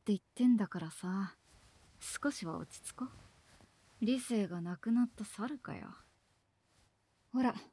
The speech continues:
そこに立って。セックスするには服、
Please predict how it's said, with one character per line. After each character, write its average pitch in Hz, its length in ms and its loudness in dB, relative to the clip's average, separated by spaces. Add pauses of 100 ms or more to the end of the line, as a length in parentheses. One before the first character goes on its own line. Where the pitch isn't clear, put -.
(560)
そ - 240 -4
こ 269 100 0
に 254 120 8
立 254 100 2
っ 247 40 0
て。 - 220 -10 (1200)
セ - 260 -8
ッ 254 40 -6 (140)
ク 220 100 -2
ス 202 180 -10
す 196 220 -10
る 208 120 2
に 190 140 0
は 165 200 -10 (160)
服、 - 180 -14